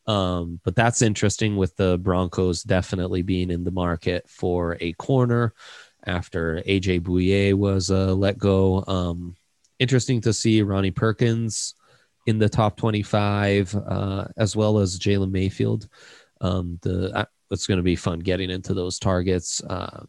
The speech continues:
J O K pretty low at all the way down to twenty-five. Um, definitely one of those guys who, uh, you know, it,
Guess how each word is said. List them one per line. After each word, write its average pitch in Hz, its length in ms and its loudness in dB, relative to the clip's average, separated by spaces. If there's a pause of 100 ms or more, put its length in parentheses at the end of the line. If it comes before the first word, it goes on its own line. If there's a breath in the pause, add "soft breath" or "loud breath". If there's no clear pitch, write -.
J 120 240 6
O 160 100 6
K 165 240 4
pretty 117 540 2
low 143 520 6 (580 soft breath)
at 107 420 2
all 104 320 4
the 110 100 4
way 110 240 4
down 104 680 0
to 98 440 2
twenty-five. 107 1120 0
Um, 92 360 -8
definitely 101 520 -2
one 101 180 0
of 98 80 -2
those 98 200 -2
guys 98 420 -2
who, 95 240 -4
uh, 92 200 -10 (1160 loud breath)
you 117 100 4
know, 95 180 -2 (320)
it, 127 220 0